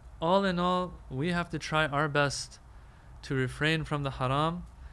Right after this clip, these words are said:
and to uphold the wajibat as much as possible. If a person reaches a point where they're doing that, and they're conf-, and every now and then if a mistake is, it takes place,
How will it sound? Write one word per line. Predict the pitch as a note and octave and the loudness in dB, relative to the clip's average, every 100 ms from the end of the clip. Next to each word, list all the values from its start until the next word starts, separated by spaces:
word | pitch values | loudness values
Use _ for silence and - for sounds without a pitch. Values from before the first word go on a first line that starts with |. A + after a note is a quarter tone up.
| - - | -16 -8
and | B2 B2+ | -6 -2
to | C3+ | -2
uphold | B2+ D3 D3+ | 0 0 0
the | C#3+ | 2
wajibat | C#3 C3+ C3 C3+ C3+ | 0 0 0 0 -2
as | A#2+ | -4
much | B2+ C#3 | -4 -6
as | D3 | -4
possible. | - B2+ B2+ C3+ D#3 - - - - - - - | -2 -2 -2 -4 -6 -8 -18 -18 -18 -18 -16 -12
If | B2 | -10
a | |
person | - B2+ C3+ | -4 -2 0
reaches | B2+ C3+ C#3 | -2 -2 -2
a | B2+ | -4
point | - D3 | -2 -2
where | C3 B2+ | 0 0
they're | B2 | 0
doing | B2 B2+ A#2+ | 0 0 2
that, | B2 D#3+ - - - - - - | 0 -2 -10 -18 -20 -18 -18 -12
and | B2+ | -8
they're | A#2 | -8
conf-, | - C#3 B2+ | -4 -4 -2
and | C#3 D3 - | -4 -4 -2
every | F#3+ F3 | -2 2
now | D#3+ | 4
and | D3 | 4
then | D3 | 2
if | C#3 | 0
a | C3+ | -2
mistake | C3 B2+ C#3+ C3+ | -2 0 0 0
is, | B2 - C3+ | -4 -4 -4
it | B2+ | -4
takes | C#3 C3 - | -4 -6 -2
place, | D3 C3+ - | 0 0 -2